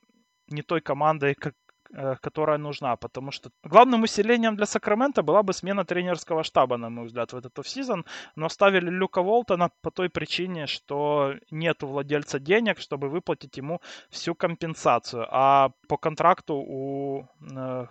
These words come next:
у Люка Уолтона прописано так, что всю оставшуюся сумму контракта ему должны, м, ну, э, прям сразу скинуть на карточку привата, э,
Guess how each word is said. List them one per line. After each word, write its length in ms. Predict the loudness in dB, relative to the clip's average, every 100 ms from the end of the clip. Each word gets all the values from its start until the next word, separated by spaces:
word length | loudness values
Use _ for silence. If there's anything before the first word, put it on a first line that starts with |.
| _ -12
у 80 | -8
Люка 240 | -4 -2
Уолтона 500 | 2 0 0 -2 -4
прописано 500 | -4 -8 -8 -6 -2
так, 220 | 0 0
что 300 | -2 -4 -4 -4 -16 -18 -20 -20 -18
всю 240 | -6 0
оставшуюся 600 | 0 4 2 2 -6 -8
сумму 300 | -10 -8 -6
контракта 540 | -6 -2 2 2 2 -4
ему 180 | -4 -6
должны, 320 | -8 -6 -6
м, 600 | -6 -6 -10 -14 -20 -20 _ _ -8
ну, 120 | -8 _ _
э, 320 | -18 -14 -14 -14 _ -6
прям 200 | -2 -2
сразу 360 | 0 0 0 -4
скинуть 400 | -10 -8 -10 -10
на 80 | -6
карточку 520 | -6 -6 -10 -16 -16
привата, 500 | -10 -8 -8 -8 -14 -16 -16 -16 -18
э, 60 | -14